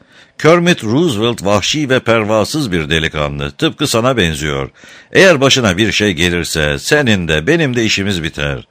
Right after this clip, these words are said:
Bir daha asla müşteri bulamam ve seni kendi elimle yavaş yavaş boğarım. Anladın mı?" "Evet efendim, gayet iyi anladım." "Pekala, hadi bakalım, seni durduramam." "Teşekkür ederim efendim."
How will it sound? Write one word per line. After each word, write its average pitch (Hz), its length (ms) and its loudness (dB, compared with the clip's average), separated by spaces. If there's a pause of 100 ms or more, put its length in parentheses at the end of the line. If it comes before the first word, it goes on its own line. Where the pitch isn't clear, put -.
(400)
Bir 170 220 4
daha 151 260 4
asla 143 420 2
müşteri 113 480 -2
bulamam 76 460 0
ve 95 80 0
seni 101 300 -2
kendi 107 320 0
elimle 80 400 0
yavaş 92 840 0
yavaş 87 300 -2
boğarım. 78 540 -2 (360)
Anladın 101 400 2
mı?" 98 300 0 (1040)
"Evet 180 220 2
efendim, 80 440 -2
gayet 120 320 0
iyi 139 160 -4
anladım." 69 480 -6 (680)
"Pekala, 98 500 4
hadi 95 180 4
bakalım, 80 400 0
seni 117 280 0
durduramam." 92 640 0 (720)
"Teşekkür 90 400 0
ederim 127 300 0
efendim." 107 440 -2